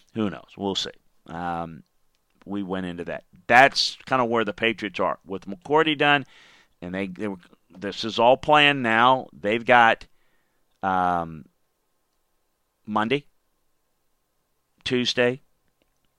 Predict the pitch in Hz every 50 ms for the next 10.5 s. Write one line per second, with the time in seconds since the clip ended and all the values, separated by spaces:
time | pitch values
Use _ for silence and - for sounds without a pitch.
0 | - - _ _ _ _ _ _ - 95 95 95 98 95 92 95 - 104 101 101
1 | 101 98 95 - - 92 104 104 98 107 110 117 135 139 123 107 101 95 95 101
2 | 101 101 104 107 104 - 117 107 92 107 98 - - 107 104 92 - 98 98 90
3 | 87 85 85 90 98 - _ _ _ _ _ _ _ _ _ _ _ _ _ -
4 | 92 95 101 104 101 101 104 107 - - 104 107 104 95 - - 98 92 95 104
5 | 104 95 95 87 98 98 90 - 98 101 107 - - 117 107 110 120 135 135 127
6 | 127 120 101 90 101 104 110 117 - - 127 117 107 - 107 101 92 87 90 92
7 | - _ - - _ - - _ _ _ _ _ _ _ _ _ _ _ _ _
8 | _ - - _ - 90 92 98 101 95 92 98 101 101 95 90 98 92 92 92
9 | 92 92 90 92 92 90 90 85 - 95 90 85 82 - - 85 87 87 85 82
10 | 82 85 85 82 76 80 85 82 82 82